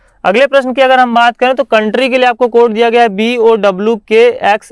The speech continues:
एल एफ, लिखते हैं सी ओ यू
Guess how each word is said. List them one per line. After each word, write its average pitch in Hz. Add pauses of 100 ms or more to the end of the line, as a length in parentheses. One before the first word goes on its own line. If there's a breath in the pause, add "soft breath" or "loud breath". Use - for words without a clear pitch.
(100)
एल 180
एफ, 123 (120)
लिखते 170
हैं 226 (2500 soft breath)
सी 208
ओ 180 (1800)
यू 170